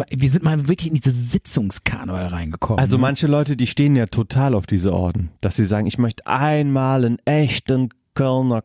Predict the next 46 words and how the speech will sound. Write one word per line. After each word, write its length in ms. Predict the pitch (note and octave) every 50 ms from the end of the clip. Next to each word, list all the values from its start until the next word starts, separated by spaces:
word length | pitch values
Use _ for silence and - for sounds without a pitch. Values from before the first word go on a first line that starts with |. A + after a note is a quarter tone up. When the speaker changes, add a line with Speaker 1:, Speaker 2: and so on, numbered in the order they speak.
| -
Speaker 2:
Karnevalsorden 640 | - B2 B2 B2+ A#2 G#2 F2+ E2 E2+ E2+ - C3+ -
Speaker 1:
<laughs> 220 | F#2+ - - -
Speaker 2:
haben. 320 | C4 - F2 - - - A3 G#3 G#3+
Speaker 1:
Ehrlich? 420 | G#3+ A3 A3+ G#3+ A3 A3+ - - -
Speaker 2:
Gibt 260 | - G#3+ A3 - -
es 140 | F#3 E3+ -
Leute, 360 | F#3+ D#3+ C#3 B2+ A#2+ - B2 G#2
die 140 | G2+ B2
das, 260 | B2 B2+ A#2+ - - - - - - - - -
die 100 | C3+ C3+
da 160 | B2 C3+ B2+ A2+
total 420 | - - C3+ A#2 - C3+ D#3 E3+
drauf 160 | D#3 D3+ C#3
abgehen? 400 | - E2 - - - F2+ E2+ D#2+ - - _ - - - _ - - -
Speaker 1:
Ja, 360 | G2 G2+ G#2 A#2 B2 C3 C3 -
ach, 140 | - - -
das 140 | - A#2+ - -
ist 160 | - A2+ - D3+
doch 120 | A#2+ -
alles 280 | - - C3 B2 - C#3+
nur 400 | C3 B2+ A#2+ A#2 A2 G#2+ G#2+ - _ _ _ - - - - -
Lametta, 680 | G#2 G#2 A2 A2+ A2+ A#2 B2+ C3 C#3+ - - B2 F#2+ G2
würde 140 | G2+ G2+
ich 80 | - C#3+
das 160 | - G2 -
nennen. 280 | G#2+ G2 F#2 F#3+ G#3+ G#3 -
Speaker 2:
<laughs> 40 |
Ja. 240 | F3+ E3+ - - C3+ - - A#2+ - _ _ _ _
Speaker 1:
Schöner 460 | - - - - - F#3 F#3 F3 D3
Lametta. 400 | C#3 B2+ B2+ C3+ D3 - B2+ G#2 - -
Speaker 2:
Ja. 120 | G2+ G2 - - - - - - - _
Speaker 1:
Aber, 400 | - D3 D3 C#3+ C#3+ C#3 C#3 - _ -
ähm, 560 | C#3 C#3 C#3 C#3 C#3 C#3 C#3 C3+ C3+ C3+ - _ _ _ _ _ -
ja, 280 | C3 C#3 E3+ E3+ F3+ E3+
und 80 | D#3
dann, 200 | D#3 D3 D#3 D3+
äh, 140 | - - C#3+
pass 200 | B2 - D3 D#3
auf, 220 | F#3 B2 A2 - -
und 80 | C3+ C3+
wir 140 | C#3 C3+
waren 160 | C3 C#3 D#3+ E3
in 80 | D3+ D3
diesem 160 | C#3 C3+ C3+
Sitzungskarneval, 1120 | A#2+ B2 F3 - - C3 A#2 G2+ - - - - G#2+ F#2+ F#2+ G2 G2 F#2+ - - - - -
ne? 340 | C#3 A2+ G#2+ B2 C3+ C3+